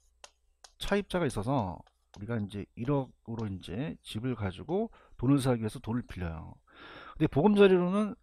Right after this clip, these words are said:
상가예요? 반드시 주택이어야 돼요? 아파트도 공동주택에 들어가죠? 그래서 이제 우리가 빌려요. 그럼 우리가 A은행이 있어요.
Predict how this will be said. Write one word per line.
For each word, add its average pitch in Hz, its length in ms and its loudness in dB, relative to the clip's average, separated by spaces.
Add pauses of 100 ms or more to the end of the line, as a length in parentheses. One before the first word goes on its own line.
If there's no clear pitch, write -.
(120)
상가예요? 190 840 8
반드시 139 380 -2
주택이어야 104 460 0
돼요? 78 200 -10 (480)
아파트도 175 440 2
공동주택에 143 500 0
들어가죠? 123 480 -2 (260)
그래서 104 240 -6
이제 107 400 -4 (420)
우리가 139 380 2 (360)
빌려요. 90 360 0 (680)
그럼 151 160 0
우리가 151 300 4 (240)
A은행이 156 600 6
있어요. 98 420 -2